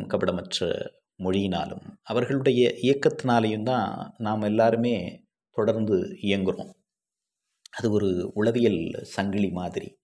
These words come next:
அவர்களுடைய சிரிப்பை, அவர்களுடைய கள்ளம் கபடமற்ற அந்த விளையாட்டு வாழ்க்கையை நம்ம பார்த்து மகிழ்ச்சி அடைகிறோம். அவர்களுக்கான வாழ்க்கையை மேம்படுத்துவதற்கு, அவர்களுக்கான கல்வியை கொடுப்பதற்கு, இதுக்காகவெல்லாம் நாம வந்து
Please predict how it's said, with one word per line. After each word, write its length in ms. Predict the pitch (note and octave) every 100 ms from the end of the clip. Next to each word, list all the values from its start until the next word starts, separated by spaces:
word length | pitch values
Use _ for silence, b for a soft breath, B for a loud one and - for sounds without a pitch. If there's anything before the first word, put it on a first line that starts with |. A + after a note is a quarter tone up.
| _ _ _ _
அவர்களுடைய 400 | B2 B2+ B2+ B2
சிரிப்பை, 440 | A#2 C#3+ D3 C#3+ F#2+ G2 -
அவர்களுடைய 500 | G2+ G2 F#2+ F#2 F#2
கள்ளம் 380 | F#2 G2 G2 G#2
கபடமற்ற 480 | G2+ F#2 F#2 F#2 - F#2
அந்த 200 | F2+ F#2 - - -
விளையாட்டு 640 | - F#2+ G#2 G#2+ F#2+ - F2+ - G2 - -
வாழ்க்கையை 640 | F2 F#2 F#2 - E2 D#2+ - _ _ _ _ _
நம்ம 120 | G#2+ G#2
பார்த்து 500 | A#2+ C#3 C#3+ - G2+ - - _
மகிழ்ச்சி 440 | - G2+ A#2 A#2 -
அடைகிறோம். 380 | F#2 F2+ F2+ - _ _ _
அவர்களுக்கான 840 | A2+ B2+ C3+ C3 - C3 C#3+ A#2+ F2+
வாழ்க்கையை 480 | F#2 G2+ G2+ - F#2+
மேம்படுத்துவதற்கு, 880 | A2 B2+ A#2 F2+ - D#2+ F2 - E2+ - _
அவர்களுக்கான 640 | A2+ G#2+ B2 - B2+ B2+
கல்வியை 540 | - A#2+ D3+ C#3+ G#2 D#2+ F#2
கொடுப்பதற்கு, 640 | - F#2 F#2+ - - - - - _ _ _ _ -
இதுக்காகவெல்லாம் 720 | G#2+ A2 A2 A#2 A2+ A2+ B2+ - -
நாம 260 | G2+ F2+ F2
வந்து 240 | F2 -